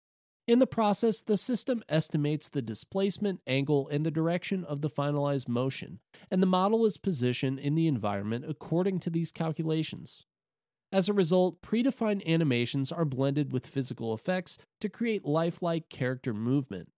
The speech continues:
For example, the player character behaves like a swinging pendulum as he hangs onto a colossus while it tries to dislodge him.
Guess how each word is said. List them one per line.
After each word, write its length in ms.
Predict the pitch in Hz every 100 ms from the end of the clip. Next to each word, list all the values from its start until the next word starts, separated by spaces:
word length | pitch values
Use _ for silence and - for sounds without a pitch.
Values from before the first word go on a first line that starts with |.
| _ _ _ _
For 100 | 196
example, 640 | 190 156 175 175 180 175 - _ -
the 80 | 185
player 320 | - 220 220
character 400 | - 208 185 185
behaves 460 | 175 143 151 147
like 140 | 170 160
a 40 |
swinging 460 | 170 - 185 185 175
pendulum 640 | - 123 113 104 101 110 -
as 140 | 123
he 120 | 139
hangs 320 | 120 131 127 -
onto 340 | 147 175 196
a 60 | 196
colossus 640 | - 135 98 101 151 - _ _
while 180 | 208 202
it 100 | 175
tries 360 | - 120 113 -
to 120 | 110
dislodge 640 | 104 - 110 117 123 113
him. 240 | 107 -